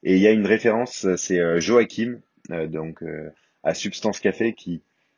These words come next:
est passionnant. Quand vous allez prendre un café avec lui, vous êtes directement au bar et vous interagissez et vous pouvez vraiment créer une conversation, euh,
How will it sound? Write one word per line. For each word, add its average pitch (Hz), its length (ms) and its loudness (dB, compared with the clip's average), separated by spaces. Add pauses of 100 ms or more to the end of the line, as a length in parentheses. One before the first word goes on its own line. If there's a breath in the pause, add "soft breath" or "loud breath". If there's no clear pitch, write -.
(460)
est 117 80 -4
passionnant. 110 680 2 (680)
Quand 90 180 -2
vous 92 460 -4 (220)
allez 95 160 4
prendre 113 220 -2
un 98 60 0
café 101 300 0
avec 90 260 -2
lui, 110 260 -4
vous 90 220 -8
êtes 82 100 -4
directement 101 640 0
au 90 80 2
bar 101 380 2 (560)
et 90 80 -4
vous 90 220 -4
interagissez 101 840 0 (640 soft breath)
et 85 100 -8
vous 85 120 -6
pouvez 90 220 -2
vraiment 95 280 0
créer 92 240 0
une 87 120 -2
conversation, 98 800 -2
euh, 80 180 -2